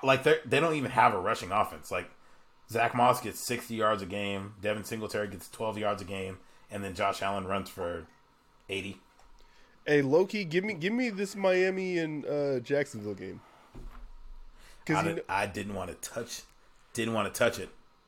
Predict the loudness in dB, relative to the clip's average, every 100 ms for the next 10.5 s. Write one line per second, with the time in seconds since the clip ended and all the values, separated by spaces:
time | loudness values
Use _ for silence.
0 | -20 -14 0 2 2 0 0 0 -4 -6
1 | -4 -2 -2 0 0 2 2 2 0 0
2 | -2 -2 -10 -20 -20 -20 -20 -20 -10 4
3 | 6 8 6 6 4 2 -2 0 0 -2
4 | -4 -4 -6 -12 -6 -2 0 0 -2 2
5 | 2 6 6 6 4 6 6 4 2 4
6 | 4 4 2 0 0 -6 -12 -12 -16 -20
7 | -20 -20 -20 -20 -20 -20 -14 -4 4 6
8 | 8 10 10 8 4 4 4 4 4 4
9 | 2 0 0 0 0 0 -2 -6 _ -16
10 | -10 -4 2 4 4